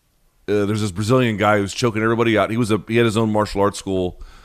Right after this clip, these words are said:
of something in, you know, a Korean martial art. And, uh, he's like, "Let's go to Blockbuster." And it was this one, it, it's this, it, it's now a grocery store right on Barracks Row. But at the time it was that. So we went there, we rented a bunch. It was U F C four.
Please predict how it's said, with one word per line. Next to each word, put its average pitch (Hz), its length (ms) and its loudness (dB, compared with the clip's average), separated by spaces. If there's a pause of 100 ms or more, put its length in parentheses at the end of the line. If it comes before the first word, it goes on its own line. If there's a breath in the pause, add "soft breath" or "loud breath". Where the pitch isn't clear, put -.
(140 soft breath)
of 87 180 -4
something 101 300 -4
in, 90 320 -8
you 92 160 -4
know, 71 140 -8
a 87 60 -8
Korean 101 380 0
martial 92 320 -4
art. 87 280 -2 (400 soft breath)
And, 113 260 -2
uh, 104 120 2
he's 117 160 0
like, 117 80 -2
"Let's 127 140 -2
go 147 80 2
to 135 60 4
Blockbuster." 113 560 0
And 92 80 -2
it 101 40 -2
was 104 140 -2
this 92 120 -8
one, 110 320 2
it, 104 220 -2
it's 98 100 -8
this, 101 240 -6
it, 101 200 -8
it's 95 180 -6
now 127 200 4
a 120 40 2
grocery 110 320 0
store 104 200 0
right 101 140 4
on 104 140 0
Barracks 98 280 0
Row. 95 360 0 (460 soft breath)
But 104 100 0
at 82 60 -4
the 90 60 -10
time 113 300 2
it - 20 0
was 104 120 -2
that. 98 280 2
So 98 80 -6
we 104 60 0
went 113 180 0
there, 123 120 4
we 113 80 4
rented 110 340 2
a 107 40 0
bunch. 101 340 -2
It 131 60 -6
was 117 200 -4
U 143 160 2
F 151 100 2
C 139 180 -6
four. 104 480 -6